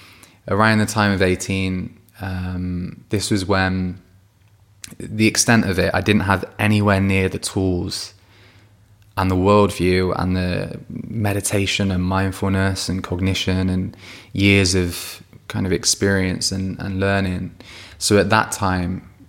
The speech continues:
I was actually at a stage where I was looking at different techniques, essentially ways that I could, could end my life. Um, and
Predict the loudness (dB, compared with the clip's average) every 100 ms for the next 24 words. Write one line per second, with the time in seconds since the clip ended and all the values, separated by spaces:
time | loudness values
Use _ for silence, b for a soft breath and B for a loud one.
0 | _ -12 -2 2 4 4 2 0 0 0
1 | 0 0 0 0 2 2 0 0 0 0
2 | -2 0 0 0 -2 -6 -18 -20 -20 -16
3 | -8 -2 0 2 2 4 2 0 -8 -6
4 | -6 -4 -4 -4 -4 0 -2 -2 -6 -4
5 | -2 -2 -2 -2 -4 B B B B 0
6 | 4 4 4 4 2 0 -4 -8 -16 -18
7 | -10 -6 -4 -2 -2 -2 -2 -4 -6 -12
8 | B B B B B B B B B B
9 | -4 2 4 2 0 -2 -6